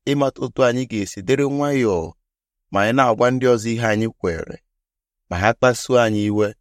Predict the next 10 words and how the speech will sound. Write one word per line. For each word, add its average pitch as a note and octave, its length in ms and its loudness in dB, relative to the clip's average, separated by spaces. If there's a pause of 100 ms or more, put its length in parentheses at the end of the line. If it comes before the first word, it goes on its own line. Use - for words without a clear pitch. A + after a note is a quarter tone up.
(520)
nakwa F2+ 260 0
ma F2 120 -2
ha F#2+ 100 -2
na-arụ F2 340 2
anyị E2 200 -2
ụka. - 280 -10 (1700)
Paragrafụ B2 540 4
nke G2+ 280 0
mbụ, F2 260 -2 (560)
ajụjụ. F2 440 0